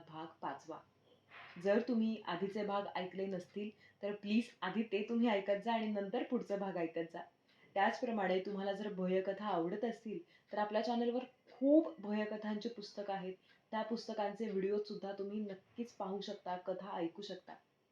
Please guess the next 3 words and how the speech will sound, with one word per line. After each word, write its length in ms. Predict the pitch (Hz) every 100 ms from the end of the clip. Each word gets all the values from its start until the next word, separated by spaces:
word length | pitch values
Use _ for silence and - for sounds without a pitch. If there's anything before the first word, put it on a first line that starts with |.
| _ _ _ _ _ _ _ _
आजच्या 380 | 175 170 - 214
कथेत 420 | 196 180 - 175 - _ _ _ _ _ -
चक्क 400 | 202 - _